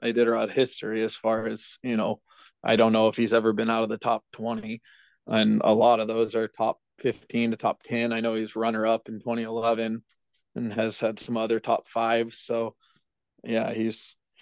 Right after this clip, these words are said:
he's one, and he's, uh, it's, it's like you said, it's gonna be cold inevitably, and,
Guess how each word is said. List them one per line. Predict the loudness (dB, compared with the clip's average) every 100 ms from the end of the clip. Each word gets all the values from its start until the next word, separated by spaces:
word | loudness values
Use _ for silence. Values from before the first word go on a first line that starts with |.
| -20 _
he's | 6 6 6
one, | 4 4
and | 2 0
he's, | 0 -2 2
uh, | 4 6 6 4
it's, | 0 -6 -6 -10
it's | -8 -8 -10 0
like | 0 0
you |
said, | 2 2
it's | 2 -2
gonna | -4 -2
be | -6
cold | 2 6 6 4 0 -14 _ _ _ _ _ _
inevitably, | -2 2 2 2 2 4 2 0
and, | -4 -8